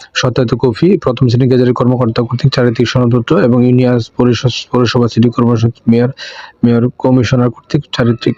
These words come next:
আহ, নাগরিকত্ব সনদপত্র, যা জন্ম নিবন্ধন বা জাতীয় সূত্রে সত্যায়িত ফটোকপি এবং সরকার কর্তৃক জারিকৃত বিধিবিধান অনুযায়ী সকল প্রকার কোটা সংরক্ষণ এখানে করা হবে। এছাড়াও, আহ, প্রত্যেক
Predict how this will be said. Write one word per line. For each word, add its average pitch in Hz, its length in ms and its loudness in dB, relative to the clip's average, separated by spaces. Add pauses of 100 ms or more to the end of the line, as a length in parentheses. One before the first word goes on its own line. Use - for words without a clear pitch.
(120)
আহ, 120 60 2
নাগরিকত্ব 117 460 2
সনদপত্র, 120 560 0
যা 120 160 2
জন্ম 120 220 2
নিবন্ধন 120 540 4 (420)
বা - 120 -4
জাতীয় 113 240 0
সূত্রে 120 240 -2
সত্যায়িত - 320 -2 (540)
ফটোকপি 120 240 0
এবং 110 220 2
সরকার 127 360 -2
কর্তৃক 113 320 0
জারিকৃত 120 360 2
বিধিবিধান 120 580 2 (100)
অনুযায়ী 131 340 2
সকল 131 460 0
প্রকার 123 280 0
কোটা 143 280 -2
সংরক্ষণ 113 400 0
এখানে 110 200 0
করা 107 180 -2
হবে। 101 220 0 (880)
এছাড়াও, 123 300 0
আহ, - 1080 -4
প্রত্যেক - 760 -4